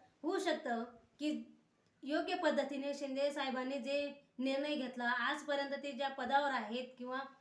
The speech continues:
जे योग्य निर्णय त्यांना वाटला, त्या रीतीने जर विचार केला, तर कदाचित महाराष्ट्रामध्ये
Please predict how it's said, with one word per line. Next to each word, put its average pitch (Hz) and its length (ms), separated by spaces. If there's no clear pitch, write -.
जे 269 120
योग्य 285 280
निर्णय 285 340
त्यांना 269 220
वाटला, 247 420
त्या 330 420
रीतीने 302 300
जर 285 140
विचार 247 320
केला, 233 400
तर 262 100
कदाचित 254 720
महाराष्ट्रामध्ये 262 960